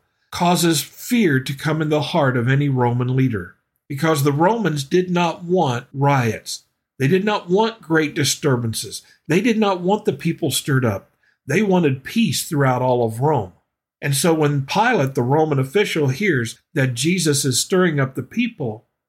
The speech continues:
that's not something to convict Jesus of any serious crime, but it is a concern that Pilate may come under the contempt of the Roman Empire if he can't control the people in the circumstance here. You see, there were laws,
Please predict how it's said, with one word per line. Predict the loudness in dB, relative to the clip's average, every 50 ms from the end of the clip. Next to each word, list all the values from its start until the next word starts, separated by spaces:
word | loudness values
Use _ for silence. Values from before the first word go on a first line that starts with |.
| _ _
that's | -2 -2 -2 0
not | -2 -2 -2 -2
something | -2 -2 -2 -2 0 0 -2 -2 -2
to | -2 -2 -4
convict | -2 0 -2 -2 0 0 0 -2 -2 -2 -10 _
Jesus | -4 0 0 0 2 0 -2 -2 -2
of | -2 0 0
any | 2 2 2 0
serious | 0 -2 -2 0 0 2 2 0 -2 -4
crime, | -8 -4 -2 -2 -2 0 -2 -4 -6 -10 -16 _ _ _ _ _
but | 0 0
it | 2 4
is | 4 2 2 2 0
a | -2
concern | -2 -2 -2 -2 -2 0 0 2 2 2 4 2
that | 0 0 -2
Pilate | -4 -2 2 2 4 2 2 0 0
may | -2 -2 -2
come | 0 0 0 2 2
under | 2 2 4 2 2
the | 2 0
contempt | -4 -4 -6 -6 -6 -4 -4 -4 -4 -4 -2 -4
of | -2 -2
the | 0
Roman | 0 2 2 2 2 2 2 2
Empire | 2 0 0 -2 -6 -6 -4 -4 -4 -4 -6 -8 -12 _ _ _ _ _ _ _
if | -4 0 2
he | 2 0 0
can't | -2 -4 -4 -4 -4 -4
control | -4 -2 -2 -2 0 0 2 2 2 2
the | -2 -4
people | -2 0 0 0 0 -2 -4 -2
in | -2
the | -4
circumstance | -4 0 -2 -2 -2 -2 -6 -6 -6 -6 -6 -8 -8 -8 -10 -12
here. | -12 -14 -20 -20 _ _ _ _ _ _ _ _ _ _ _ _ _ _ _
You | -4
see, | -2 0 0 0
there | 2 2 2
were | 2 2 2 2 2
laws, | 2 2 2 2 0 -2 -2 -4 -8 -12 -14